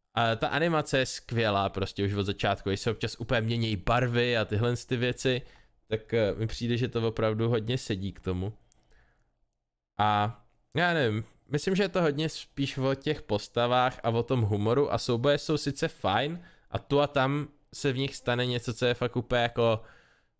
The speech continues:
docela hodně cool takticky, jako třeba když právě týpek bojuje s jiným týpkem, který vlastně na ně útočí jenom ve snech a když se všichni probudějí, tak už si nikdo nic nepamatuje, tak on musí přijít na to,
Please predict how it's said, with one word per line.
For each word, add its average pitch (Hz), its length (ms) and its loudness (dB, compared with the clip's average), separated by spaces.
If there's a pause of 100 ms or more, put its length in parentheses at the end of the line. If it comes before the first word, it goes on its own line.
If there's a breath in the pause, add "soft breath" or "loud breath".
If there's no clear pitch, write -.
(380)
docela 127 640 0
hodně 120 300 -2
cool 135 380 2
takticky, 147 800 -4
jako 123 180 0
třeba 120 260 0
když 117 280 -6
právě 117 460 0
týpek 110 440 -2
bojuje 107 640 2 (320 loud breath)
s 101 440 0 (100)
jiným 113 280 0
týpkem, 117 540 -4
který 104 340 -2
vlastně 107 400 -2
na 110 80 0
ně 110 160 -2
útočí 117 420 -4
jenom 110 200 0
ve 110 140 0
snech 131 380 -2
a 117 80 0
když 110 180 -2
se - 140 -2
všichni 120 260 -4
probudějí, 107 540 -2
tak 113 140 -2
už 117 100 -2
si - 100 -4
nikdo 110 200 0
nic 117 180 -6
nepamatuje, 123 640 0 (360 loud breath)
tak 110 120 0
on 123 120 2
musí 127 220 -2
přijít 135 520 -4
na 113 140 2
to, 135 280 2